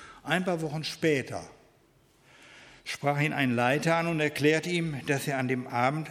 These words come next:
als das Fest war, nicht sagen wollte, dass sie in dem E C bei Festen keinen Alkohol zu sich nehmen.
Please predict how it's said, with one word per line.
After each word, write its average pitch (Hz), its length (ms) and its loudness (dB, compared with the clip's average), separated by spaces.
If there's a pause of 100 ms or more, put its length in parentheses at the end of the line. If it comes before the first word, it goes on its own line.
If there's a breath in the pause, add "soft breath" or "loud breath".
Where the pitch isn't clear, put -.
als 127 180 -2
das 120 180 -4
Fest 165 340 0
war, 135 180 2 (240 loud breath)
nicht 147 280 0
sagen 156 420 0
wollte, 113 480 0 (1500 loud breath)
dass 127 440 0 (1300 soft breath)
sie 139 200 2
in 127 100 -2
dem 113 180 -2 (840)
E 117 140 -6
C 151 320 0
bei 120 180 -4
Festen 147 600 -2
keinen 135 360 -2
Alkohol 127 600 -6 (160)
zu 117 240 -8
sich 98 200 -12
nehmen. 90 380 -14